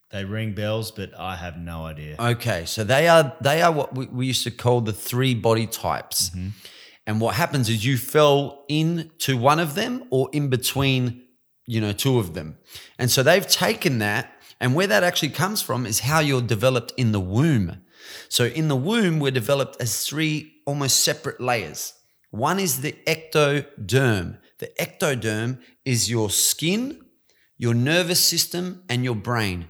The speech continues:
Speaker 2: That is formed as one. The mesoderm is your muscles and skeletal system. That is two. That's your mesoderm. And the third is your endoderm,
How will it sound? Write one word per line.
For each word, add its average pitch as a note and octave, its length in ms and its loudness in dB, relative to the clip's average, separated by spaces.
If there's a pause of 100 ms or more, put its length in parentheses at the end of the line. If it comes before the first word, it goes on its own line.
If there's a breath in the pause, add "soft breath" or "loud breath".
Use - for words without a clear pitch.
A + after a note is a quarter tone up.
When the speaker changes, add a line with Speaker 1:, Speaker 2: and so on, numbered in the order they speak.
(120)
Speaker 2:
That A#2 140 0
is A#2 120 -2
formed A#2 360 -2
as G#2+ 160 -4
one. F2 380 -6 (500 loud breath)
The A2+ 120 -4
mesoderm A#2+ 1080 2 (340 soft breath)
is G#2+ 200 0
your A#2+ 100 0
muscles D#3+ 800 -2 (160)
and A#2+ 180 -2
skeletal C#3+ 580 -4
system. F#2 640 -6
That C3 160 0
is C3+ 160 -4
two. A#2+ 500 -4
That's A#2+ 240 -6
your C3 80 -4
mesoderm. G#2 600 -4 (320 loud breath)
And A#2 160 0
the A2+ 80 0
third F3 580 0
is G#2 140 -2
your - 100 -4
endoderm, G2 800 -2